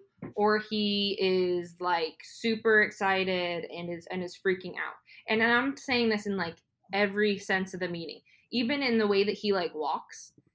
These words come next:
You know, he, he, like, always has, like, a, a, a quick walk about him, right? He kind of has, like, a bob. He always just kind of, like, walks and bobs at the same time. But it's, his bob turns into almost like a full-blown jump when he's excited. Like, it's like,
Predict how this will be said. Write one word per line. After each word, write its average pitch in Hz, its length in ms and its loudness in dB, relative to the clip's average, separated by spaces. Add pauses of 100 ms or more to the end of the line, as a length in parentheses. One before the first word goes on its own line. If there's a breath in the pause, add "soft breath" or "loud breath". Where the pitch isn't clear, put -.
(160)
You 214 120 0
know, 220 280 2
he, - 200 -10
he, 226 340 0
like, 214 240 4
always 214 380 4
has, 190 680 0
like, 180 260 -2
a, - 1080 -6
a, 165 240 2
a 175 60 -4
quick - 340 0
walk 247 260 4
about 277 240 4
him, 302 140 0
right? 220 160 0
He 208 140 -2
kind 202 160 2
of 208 60 4
has, 202 180 2
like, 196 120 2
a 190 60 -4
bob. 170 400 2
He 190 260 -8
always 175 200 -2
just 180 120 -14
kind 190 140 -4
of, 180 60 -8
like, 175 180 -10
walks - 420 -2
and 175 240 -8
bobs 180 380 2
at - 80 -12
the - 100 -20
same 185 220 -4
time. 185 320 2 (640)
But 226 200 6 (120)
it's, - 340 -4
his 240 200 -4
bob 202 500 4
turns 247 260 -2
into 220 300 2
almost 196 380 0
like 214 120 -2
a 185 120 -10
full-blown 202 460 2
jump 185 340 -4
when 196 140 -2
he's 185 180 -4
excited. - 520 -8 (300)
Like, 175 180 -6
it's 190 300 -2
like, 170 260 -4